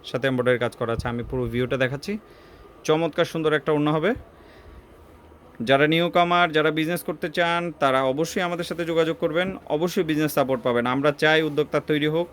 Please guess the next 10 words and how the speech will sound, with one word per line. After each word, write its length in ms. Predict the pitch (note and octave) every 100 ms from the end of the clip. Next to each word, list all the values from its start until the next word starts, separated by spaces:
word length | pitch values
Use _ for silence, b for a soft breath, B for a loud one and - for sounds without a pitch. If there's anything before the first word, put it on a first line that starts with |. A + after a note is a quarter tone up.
| - - - - - - - -
স্বনির্ভর 440 | C#3 D3+ D#3+ E3 D#3
হোক 140 | E3 - -
সবাই। 240 | D3 E3 B3 - - - - - - - - - - -
নিজের 200 | C#3+ D#3+ E3
পায়ে 160 | E3 D#3
দাঁড়ানোটাই 520 | D3+ D3+ D#3 D#3+ D#3+ - - - - C#3+
আসলে 220 | D3+ D3+ C#3+
আসল 180 | C3 D3+ C#3+
যোগ্যতা। 300 | B2+ B2+ D#3+ G3+ - - - - - - C3+
আমরাও 260 | C#3+ D#3